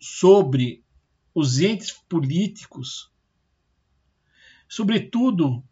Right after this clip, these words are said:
com a promessa de empregos, de geração de empregos, de circulação de renda no município, ele excluiu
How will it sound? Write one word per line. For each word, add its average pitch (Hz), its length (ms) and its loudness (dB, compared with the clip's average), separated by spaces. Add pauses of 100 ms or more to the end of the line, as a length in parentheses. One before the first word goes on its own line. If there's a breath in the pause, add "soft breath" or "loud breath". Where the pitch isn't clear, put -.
com 175 240 -2
a 160 140 0
promessa 175 920 4
de 131 100 -2
empregos, 147 920 0
de 131 140 -4
geração 147 560 -2
de 180 80 -2
empregos, 135 880 -2
de 147 200 -8
circulação 156 920 -4
de 127 120 -2
renda 139 560 -4 (260 soft breath)
no 160 160 -6
município, 151 800 -4 (760 soft breath)
ele 240 160 -2
excluiu 220 760 0